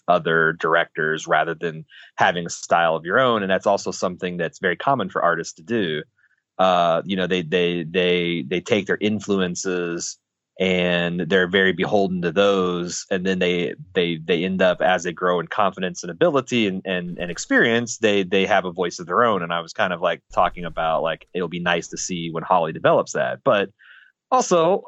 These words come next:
you know, um, like I said, all I can ever do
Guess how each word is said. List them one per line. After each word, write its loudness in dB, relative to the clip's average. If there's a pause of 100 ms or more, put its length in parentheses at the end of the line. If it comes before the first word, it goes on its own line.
you -2
know, 4
um, 2
like 2
I 0
said, 2
all 4
I 0
can -2
ever 0
do 0